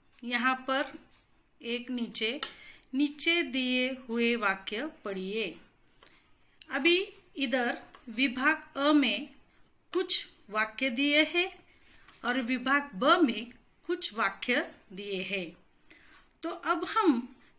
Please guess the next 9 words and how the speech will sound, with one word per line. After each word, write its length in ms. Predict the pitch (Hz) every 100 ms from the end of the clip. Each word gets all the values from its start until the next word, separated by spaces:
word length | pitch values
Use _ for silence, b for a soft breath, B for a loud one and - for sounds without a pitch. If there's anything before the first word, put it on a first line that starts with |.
| -
विभाग 380 | 220 247 294 302 302 -
अ 220 | 262 269 269
के 200 | 294 370 - - _
और 180 | 208 233
विभाग 460 | 233 240 220 240 240 196
ब 340 | 196 330 349
के 240 | 254 214 262 B B B -
वाक्य 600 | 202 247 247 - 254 330 - _
पढ़ेंगे। 640 | 226 202 208 196 185 214